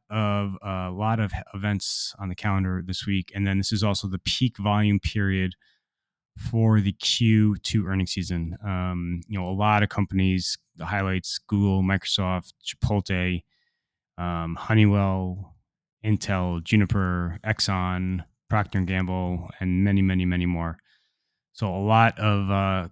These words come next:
a lot of news will be dumped on the markets this week, um, you know, both macro and micro. Uh, that is everything for today, Monday, July twenty-fourth.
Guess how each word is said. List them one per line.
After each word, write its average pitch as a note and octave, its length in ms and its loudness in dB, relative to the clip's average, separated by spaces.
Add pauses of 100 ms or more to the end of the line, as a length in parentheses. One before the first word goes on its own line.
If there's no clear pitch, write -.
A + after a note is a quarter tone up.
a G2 60 -6
lot A2 280 6
of G#2+ 60 6
news G#2+ 200 6
will G2+ 80 -2
be G2+ 100 2
dumped G#2 240 4
on G2+ 60 4
the G2 60 4
markets A#2 340 6
this A2+ 200 2
week, G#2+ 460 0 (180)
um, F#2+ 520 -4 (120)
you F#2 80 -2
know, F2+ 60 0
both F#2 260 -4
macro F#2 600 -2
and F#2 480 -2 (100)
micro. E2+ 640 -6 (1300)
Uh, A#2+ 320 8
that D3 300 8
is C3+ 140 4
everything C#3+ 460 8
for A#2+ 480 2 (120)
today, B2+ 760 2
Monday, A2+ 640 4
July G#2 400 0
twenty-fourth. - 1160 2